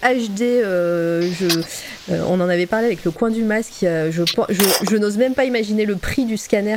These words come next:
qui a scanné ces choses-là. Et, euh, c'est, euh, c'est fabuleux. Et il n'y a vraiment, c'est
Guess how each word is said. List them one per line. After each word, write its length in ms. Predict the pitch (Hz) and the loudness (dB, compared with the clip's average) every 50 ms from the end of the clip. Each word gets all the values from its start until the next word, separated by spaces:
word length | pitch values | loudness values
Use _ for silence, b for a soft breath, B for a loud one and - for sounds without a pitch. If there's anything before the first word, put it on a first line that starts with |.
| 214 - | -4 -6
qui 140 | - - 190 | -4 -2 0
a 240 | 175 175 147 139 | 0 0 0 -2
scanné 340 | 160 - - 214 190 196 202 | -4 -4 -4 -2 -2 0 -2
ces 160 | 208 - - | -2 -2 -4
choses-là. 400 | 156 - - 190 180 170 180 202 - B B B B B B B B - | -4 -2 -2 -2 0 0 -2 -2 -4 B B B B B B B B 0
Et, 260 | - 185 175 175 170 | 2 4 4 2 2
euh, 640 | 156 156 151 151 151 147 143 143 139 139 131 131 - - | 2 0 0 0 0 2 2 2 0 0 0 0 -2 -4
c'est, 540 | - - - - - 208 190 185 180 175 160 | -6 -10 -8 -4 -2 0 2 2 2 2 2
euh, 160 | 151 143 139 170 | 2 0 -2 -2
c'est 140 | - 180 170 | -2 -2 0
fabuleux. 520 | - - 233 220 226 220 208 220 247 277 285 | 0 0 0 0 0 0 0 0 0 0 0
Et 120 | - - | 0 0
il 120 | 202 185 185 | 0 2 2
n'y 140 | 185 185 180 | 2 2 0
a 220 | 170 165 147 - - | 0 0 -2 -2 -2
vraiment, 380 | 170 180 180 202 214 247 262 262 | -2 0 0 0 0 0 0 -2
c'est 240 | 254 - 185 160 | 0 0 -2 -2